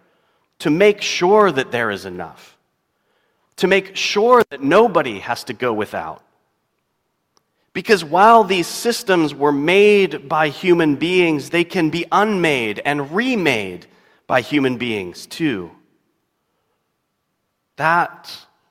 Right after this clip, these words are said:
will involve our willingness to be uncomfortable, to consider what we are willing to give up, to be willing to grieve those losses and to step into something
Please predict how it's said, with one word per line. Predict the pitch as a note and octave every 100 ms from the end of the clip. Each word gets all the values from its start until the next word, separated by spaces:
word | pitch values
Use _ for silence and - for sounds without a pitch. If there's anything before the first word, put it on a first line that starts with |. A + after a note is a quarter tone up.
| -
will | C#3+
involve | C3+ A#2+ G#2+ A#2 A#2 A2 G2+ - - _ _ _ _ _ _ _ _ _ -
our | A2
willingness | A#2 C3 C#3+ C3 A2 G2 -
to | A2
be | G#2+
uncomfortable, | G2 F#2 A#2+ A2 - F#2 G2 F#2+ _ _ _ _ _ _ _ _ _ _ _ _ -
to | -
consider | - A2+ - E3+ D3
what | A2 A#2+ C#3 - -
we | A2+ C3+ F3
are | D#3
willing | A2+ B2 A2+ G#2 G2 -
to | -
give | F#2+ G2+
up, | F2+ E2+ _ _ _ _ _ _ _ _ _ _ _ _ -
to | F3
be | D#3
willing | D#3 E3 F#3 F3+
to | D#3+ D3+
grieve | A#2 C3+ D3 E3+ E3+ D#3
those | C#3 C3+ C#3 B2+
losses | A#2 C3+ C3+ - B2+ A2
and | A#2 A2+
to |
step | G#2+ - - F#3+ F3+ -
into | D3 D#3 D3+
something | B2 - A2+ - G#2+ F#2+